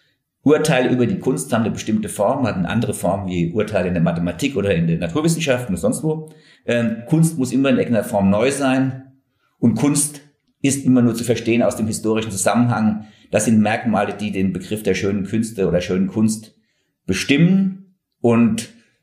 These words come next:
Begriffe, also andere, also Ausdrücke in anderen Kulturen, die das nicht tun, ja, da würde ich sagen, da können wir nicht davon sprechen, dass es sich hier um,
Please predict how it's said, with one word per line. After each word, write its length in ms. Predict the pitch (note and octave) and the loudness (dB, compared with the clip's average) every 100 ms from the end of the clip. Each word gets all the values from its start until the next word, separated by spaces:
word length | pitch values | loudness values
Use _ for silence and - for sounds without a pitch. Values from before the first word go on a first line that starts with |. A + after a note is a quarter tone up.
| _ _ _ | _ _ _
Begriffe, 540 | A#2+ - C#3 C3+ G#2+ - | -6 -2 -2 0 -2 0
also 220 | G#2 G#2 | 0 0
andere, 500 | - D#3+ D3 A#2+ - | 0 0 2 0 0
also 160 | G#2 G#2 | -4 -2
Ausdrücke 460 | A2+ D#3 - B2 | -2 -2 -4 0
in 80 | A2 | 2
anderen 600 | G#2+ C3+ C#3 A#2+ A2 - _ _ | 2 2 2 2 0 -8 _ _
Kulturen, 540 | - B2 - C3+ C3+ B2 | -2 0 0 0 2 2
die 100 | A2 | 2
das 160 | G#2+ | 0
nicht 280 | C#3 - - | 2 0 0
tun, 220 | A#2+ A#2+ | 0 2
ja, 460 | F#2+ G2 A#2+ - - _ _ _ _ _ | 2 2 -2 -6 -18 _ _ _ _ _
da 160 | - G#2+ | -2 0
würde 120 | A2 | 0
ich 100 | G#2+ | 0
sagen, 260 | G2 G2+ G2 | 0 -2 -2
da 120 | G2 | -4
können 280 | - G#2 G#2+ | -2 2 2
wir 60 | |
nicht 140 | G#2 G#2+ | 2 0
davon 240 | F#2+ G2 | -2 -4
sprechen, 440 | F#2 - F#2+ F#2 F2 | -6 -4 -4 -2 -2
dass 140 | F2 | -4
es 120 | F2+ | -6
sich 100 | - | -6
hier 100 | F#2+ | -4
um, 140 | F2+ | -4